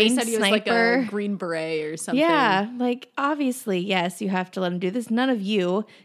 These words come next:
Speaker 1: despite your many accolades and
Speaker 2: Yeah.
Speaker 1: expertise, actually can do this.
Speaker 2: Um, so while they're waiting, um, Harris goads Rossi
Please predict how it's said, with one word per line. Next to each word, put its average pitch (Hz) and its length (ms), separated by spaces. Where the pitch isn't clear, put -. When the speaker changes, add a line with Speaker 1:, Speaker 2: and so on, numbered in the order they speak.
Speaker 1:
despite 233 380
your 240 120
many 226 300
accolades 185 1000
and 185 140
Speaker 2:
Yeah. 190 80
Speaker 1:
expertise, 190 840
actually 180 460
can 170 200
do 160 160
this. - 520
Speaker 2:
Um, 190 460
so 208 540
while 214 460
they're 214 340
waiting, 190 760
um, 160 680
Harris 180 520
goads 185 460
Rossi 165 500